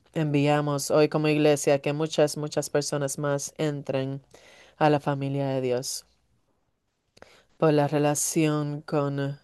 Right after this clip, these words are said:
tu Hijo, oramos por los padres y abuelos y la familia extendida. Es un día amargo y dulce, Señor,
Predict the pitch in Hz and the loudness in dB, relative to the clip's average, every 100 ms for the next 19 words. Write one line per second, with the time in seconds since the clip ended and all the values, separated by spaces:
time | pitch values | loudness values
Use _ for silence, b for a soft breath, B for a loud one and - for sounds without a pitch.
0 | _ 156 151 151 147 143 B B B 160 | _ -2 0 2 2 0 B B B 4
1 | 160 175 170 - - 165 156 156 151 139 | 6 4 2 -2 2 6 6 6 4 0
2 | - 160 165 156 151 - 151 147 170 170 | 0 2 2 0 -2 -4 -2 4 6 8
3 | 156 151 156 147 147 147 156 160 - 151 | 6 4 0 0 0 -2 0 0 0 -4
4 | 151 151 143 139 B B _ 170 180 175 | 0 2 2 0 B B _ 0 2 2
5 | 165 165 156 156 160 160 160 156 160 156 | 2 2 2 2 2 4 4 4 2 2
6 | - 151 147 151 147 147 143 | 0 -2 0 -2 0 2 2